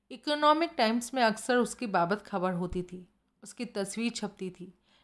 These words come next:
इसलिए मैं उसके नेम, फेम, अक्लेम और सूरत से वाकिफ़ था। "आपके हस्बैंड?" प्रतिष्ठा में बोला, "बड़े रसूख वाले आदमी हैं, मैं उनके नाम से वाकिफ़ हूँ।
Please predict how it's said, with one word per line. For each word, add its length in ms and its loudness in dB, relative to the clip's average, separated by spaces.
इसलिए 300 -4
मैं 160 4
उसके 280 0
नेम, 480 4
फेम, 460 -2
अक्लेम 440 0
और 120 -4
सूरत 340 -2
से 160 -4
वाकिफ़ 380 0
था। 240 -18
"आपके 420 0
हस्बैंड?" 600 6
प्रतिष्ठा 520 0
में 180 2
बोला, 300 0
"बड़े 240 2
रसूख 560 4
वाले 200 10
आदमी 360 8
हैं, 140 2
मैं 120 4
उनके 280 6
नाम 220 8
से 140 6
वाकिफ़ 440 4
हूँ। 120 -10